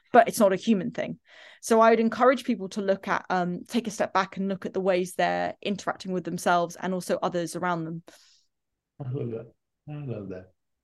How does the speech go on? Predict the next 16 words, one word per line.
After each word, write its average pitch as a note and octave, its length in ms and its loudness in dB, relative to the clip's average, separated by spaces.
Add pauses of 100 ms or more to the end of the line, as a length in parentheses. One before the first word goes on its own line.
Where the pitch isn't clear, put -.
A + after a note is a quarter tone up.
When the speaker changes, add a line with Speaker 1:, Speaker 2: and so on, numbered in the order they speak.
(680)
Speaker 2:
Bang A2+ 760 -6
on F2+ 140 -10
that E2+ 180 -10
one. E2+ 180 -14 (100)
Bang D3 260 -4
on. D#2+ 240 -8 (500)
So - 340 2 (420)
for F#3 140 6
everyone G#3+ 380 6
who F3 160 4
would C#3+ 100 6
like A#2 260 4
to G2 440 0 (140)
read B2 140 6
the A2+ 60 4
book, G2 320 -2